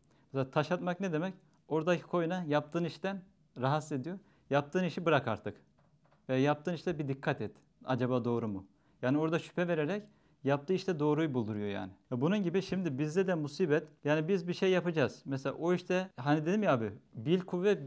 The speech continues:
bil fiil. Mesela diyelim hepsinde bil fiil hatamız yok. Mesela diyelim benim bil fiil bir hatam yok. Ama yine de geldi başıma. Mesela üstad, yine de geldi başına yani.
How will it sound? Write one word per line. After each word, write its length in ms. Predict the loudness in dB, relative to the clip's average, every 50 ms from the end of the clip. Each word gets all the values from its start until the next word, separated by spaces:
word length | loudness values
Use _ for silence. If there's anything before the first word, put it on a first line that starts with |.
| -12 -14
bil 260 | -8 -4 0 0 0 0
fiil. 260 | 0 -2 -2 -2 -4 -6 _ _ _ _ _ _ -12
Mesela 260 | -8 -2 0 0 4
diyelim 220 | 4 4 4 4 2
hepsinde 640 | 0 0 -2 -2 -2 0 2 4 4 2 2 0 -6 _ _ _ _ _ 2
bil 140 | 2 2 4
fiil 220 | 4 2 0 0 0
hatamız 600 | -2 -6 -6 -2 2 2 2 2 2 0 0 4
yok. 320 | 4 4 4 4 0 -8 _ _ _ _ _ _ _ _ -8
Mesela 220 | -2 -2 0 2
diyelim 300 | 2 2 2 2 2 0
benim 240 | 0 0 0 0 0
bil 140 | -2 -2 -2
fiil 200 | -4 -4 -2 0
bir 60 | 0
hatam 360 | 0 0 0 0 -2 0 0
yok. 220 | 0 0 -2 -2 -8 _ _ _ _ -4
Ama 160 | -2 0 0
yine 280 | 2 2 2 2 2 2
de 60 | 2
geldi 260 | 2 2 2 2 2
başıma. 380 | 0 -2 -2 -4 -6 -6 -6 -8 -14 _ _ -4
Mesela 260 | -2 0 0 0 0
üstad, 480 | 0 -2 -2 2 2 2 2 2 -2 -14 _ _ _ _ _ _ _ _ -6
yine 300 | -4 0 2 2 2 4
de 100 | 2 2
geldi 280 | 2 2 2 2 2 2
başına 260 | 2 2 0 -4 -4
yani. 260 | -4 -4 -4 -6 -8